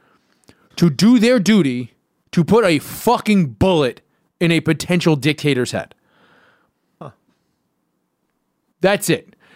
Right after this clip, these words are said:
Speaker 1: Like, all those guys who are, like, on Trump's side, if he tries to throw out the results of an election, those guys, like I said, don't vote out of a sense of duty because they think they're supposed to be impartial.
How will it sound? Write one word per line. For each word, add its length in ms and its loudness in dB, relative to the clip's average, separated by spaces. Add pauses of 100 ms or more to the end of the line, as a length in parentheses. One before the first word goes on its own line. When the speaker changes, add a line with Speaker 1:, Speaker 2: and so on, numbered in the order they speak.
(140)
Speaker 1:
Like, 140 -2
all 180 2
those 180 2
guys 380 0
who 100 4
are, 60 6
like, 280 0
on 300 0
Trump's 400 0
side, 520 0 (960)
if 120 -2
he 140 2
tries 320 0
to 60 0
throw 200 2
out 80 0
the 80 2
results 340 0
of 60 0
an 60 2
election, 600 0 (420)
those 220 2
guys, 380 0
like 140 0
I 40 0
said, 280 -2 (240)
don't 340 0
vote 340 0
out 160 -2
of 80 -2
a 40 -2
sense 340 0
of 300 -4
duty 380 -2 (720)
because 220 -2
they 120 2
think 240 -2
they're 120 2
supposed 280 0
to 60 -6
be 220 -4
impartial. 600 -2